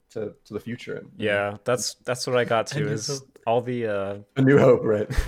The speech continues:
Speaker 1: <laughs>
Speaker 2: all the kids, like, the sound clips of all, like, the kids playing and, like, laughing and stuff at the end of the movie. It's like,
Speaker 3: Yeah.
Speaker 2: that felt like a, like a, in the fu-, like, that felt like a
Speaker 1: Uh,
Speaker 2: future thing,
Speaker 1: right,
Speaker 2: not like,
Speaker 1: could that have
Speaker 2: not like a
Speaker 1: been
Speaker 2: secret
Speaker 1: seven years
Speaker 2: society or something.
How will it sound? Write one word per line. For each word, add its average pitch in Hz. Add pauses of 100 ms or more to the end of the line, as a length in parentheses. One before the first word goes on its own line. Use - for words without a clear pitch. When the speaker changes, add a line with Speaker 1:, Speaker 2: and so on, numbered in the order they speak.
(260)
Speaker 1:
<laughs> -
Speaker 2:
all 117
the 123
kids, - (640)
like, 95
the 101
sound 101
clips -
of 95
all, 95
like, 95
the 98
kids 101
playing 98
and, 98
like, 90 (580)
laughing 95
and 104
stuff 110
at 104
the 107
end 101
of 98
the 101
movie. 101
It's 98
like, 90
Speaker 3:
Yeah. 104 (520)
Speaker 2:
that 120
felt 117
like 107
a, 107
like 98
a, 98 (720)
in 117
the 107
fu-, -
like, -
that 117 (140)
felt 143
like 131
a 117
Speaker 1:
Uh, -
Speaker 2:
future 123
thing, 104
Speaker 1:
right, 143
Speaker 2:
not 131
like, 135
Speaker 1:
could 180
that 180
have 147
Speaker 2:
not 143
like 156
a 147
Speaker 1:
been 135
Speaker 2:
secret 135
Speaker 1:
seven 139
years 127
Speaker 2:
society 113
or 117
something. 123